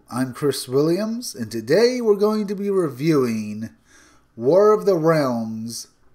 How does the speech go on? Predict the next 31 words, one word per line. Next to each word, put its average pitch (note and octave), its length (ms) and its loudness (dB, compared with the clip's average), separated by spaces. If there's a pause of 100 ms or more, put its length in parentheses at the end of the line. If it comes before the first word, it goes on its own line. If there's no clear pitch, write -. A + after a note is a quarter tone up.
(120)
New D#3+ 340 0
Agents D3+ 440 -2
of C#3 140 -8
Atlas, B2 760 -4 (240)
Issue A#2+ 380 -6
one. G#2+ 600 -12 (1160)
And F3+ 180 -2
I G#3 40 2
have G#3+ 160 2
to G#3+ 100 -2
say, A3+ 500 2
the G#3+ 160 4
cover A3+ 1040 6
is F#3+ 840 6
a F#3 160 0
mess. C#3 760 -4 (680)
It D3+ 80 -2
is D#3+ 280 2
a D3 260 6
bunch G3+ 180 -4
of G#3+ 120 -2
characters F#3+ 520 2
I D3+ 140 0
know G3+ 420 2
and F3 80 -4
a D3 60 -4
bunch D#3+ 220 -6
of D#3 100 -8
characters D3+ 560 -4
we, C3+ 200 -6 (380)
I've, A#2+ 280 -6